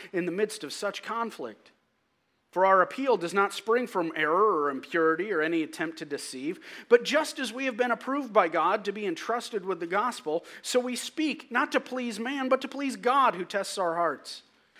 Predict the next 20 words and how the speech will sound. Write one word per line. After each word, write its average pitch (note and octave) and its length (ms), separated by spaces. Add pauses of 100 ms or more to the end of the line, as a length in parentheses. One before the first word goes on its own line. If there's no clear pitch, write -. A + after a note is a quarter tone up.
(120)
For A#3+ 160
we B3 120
never C4 280
came B3 260
with F#3 140
words F#3+ 400
or F#3 40
flattery, G#3 640
as D3+ 140
you D#3 80
know, G3 300
nor G#3 240
with F3+ 200
a E3 60
pretext G3 540
for D#3+ 160
greed. F3+ 360
God D4+ 300
is F3 140
witness. E3+ 560